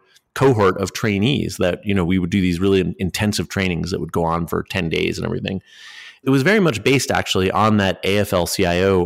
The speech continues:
organizing institute that I talked about earlier, the structure, and a whole bunch of our trainees from th-, those years, you know, wound up being major leaders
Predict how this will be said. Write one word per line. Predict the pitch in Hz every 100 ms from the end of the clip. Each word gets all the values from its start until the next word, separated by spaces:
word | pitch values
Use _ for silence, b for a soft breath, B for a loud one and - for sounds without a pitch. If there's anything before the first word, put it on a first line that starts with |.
| -
organizing | 95 95 87 80 80
institute | 80 78 85 87 -
that | 82
I |
talked | 82 87 -
about | 80
earlier, | 82 82 76 73 82
the | 95
structure, | - - 101 - - 90 82
and | 80 85 B B B B B
a | 110
whole | - 190
bunch | 107 147
of | 104
our | 95 101
trainees | 90 - 101 101 110 131 92 92 - b b b b b
from | - - 104 113 107
th-, | 92 -
those | 92 92 90
years, | 104 120 90 80 85 - - _ _ _ _ -
you | - 101
know, | 87
wound | 90 95 95
up | 95 -
being | 92 85
major | 80 92 90 85
leaders | 90 87 82 78